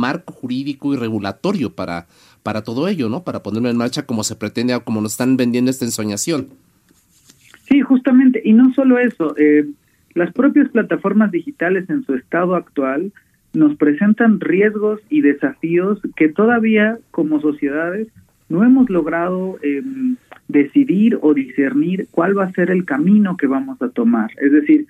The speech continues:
Speaker 2: todavía, em, al día de hoy Facebook, o bueno, Meta, dentro de sus plataformas presenta una serie de problemas muy graves, sobre todo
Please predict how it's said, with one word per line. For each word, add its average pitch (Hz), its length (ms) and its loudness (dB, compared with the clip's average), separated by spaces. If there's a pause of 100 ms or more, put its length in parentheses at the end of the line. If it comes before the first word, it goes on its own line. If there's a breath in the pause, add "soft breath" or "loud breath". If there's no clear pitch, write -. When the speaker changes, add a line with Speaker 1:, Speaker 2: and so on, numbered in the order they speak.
(400 loud breath)
Speaker 2:
todavía, 220 840 2
em, 143 540 0 (600)
al 156 180 0
día 226 240 2
de 208 80 2
hoy 208 200 2
Facebook, 202 600 -6
o 127 60 -8
bueno, 131 220 0
Meta, 185 520 -4 (400)
dentro 247 460 2
de 214 80 2
sus 208 120 -2
plataformas 202 720 -2
presenta 196 420 0
una 185 220 -2
serie 185 220 0
de 180 80 0
problemas 180 680 0
muy 214 340 4
graves, 196 580 0
sobre 143 180 2
todo 185 400 -2